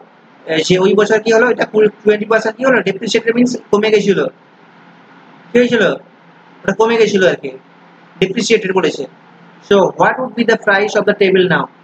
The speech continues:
তাহলে এখন, তাহলে তার দাম, দামটা কত হবে? বলছে কি, রঘুর একটা টেবিল ছিল, সিক্স থাউজেন্ড এর একটা টেবিল ছিল, কিন্তু কি হলো, এই বছর তার দামটা কি হয়েছে? কমে গেছে, টোয়েন্টি পার্সেন্ট দাম কমে গেছে।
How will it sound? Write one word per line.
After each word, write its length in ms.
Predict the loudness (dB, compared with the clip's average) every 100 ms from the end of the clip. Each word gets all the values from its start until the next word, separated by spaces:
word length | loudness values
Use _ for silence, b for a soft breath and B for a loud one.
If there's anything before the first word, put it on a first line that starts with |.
| -4
তাহলে 160 | 0 0
এখন, 360 | 0 -4 -4
তাহলে 220 | -2 -2 -2
তার 100 | 0
দাম, 140 | -2 0
দামটা 240 | -2 -2 -2
কত 140 | -4
হবে? 260 | -2 -2 -2 -4 _ -20 -20 -6
বলছে 200 | -2 0
কি, 100 | 2 2
রঘুর 260 | 0 0
একটা 160 | 0 0
টেবিল 300 | -2 -2 0
ছিল, 220 | 0 0
সিক্স 260 | -2 -4 -4
থাউজেন্ড 340 | -2 0 0
এর 60 | 0
একটা 200 | -2 -6
টেবিল 240 | -2 0
ছিল, 200 | 0 0 0 -2 _ _ _ -2
কিন্তু 220 | 0 0
কি 140 | 2
হলো, 200 | 4 4 2
এই 120 | 2
বছর 220 | -2 -4
তার 120 | -2
দামটা 300 | -2 -2 -6
কি 160 | -4 0
হয়েছে? 180 | 0 0
কমে 240 | -2 0
গেছে, 240 | 0 -2 -4
টোয়েন্টি 280 | -4 -2
পার্সেন্ট 300 | -2 -2 -2
দাম 140 | -2 -2
কমে 180 | -4 -8
গেছে। 200 | -2